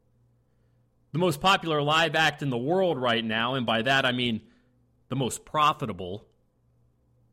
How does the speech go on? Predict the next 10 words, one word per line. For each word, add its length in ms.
is 240
Elton 420
John. 520
He 160
is 260
seventy-two 1160
years 320
old. 320
Who 260
else 460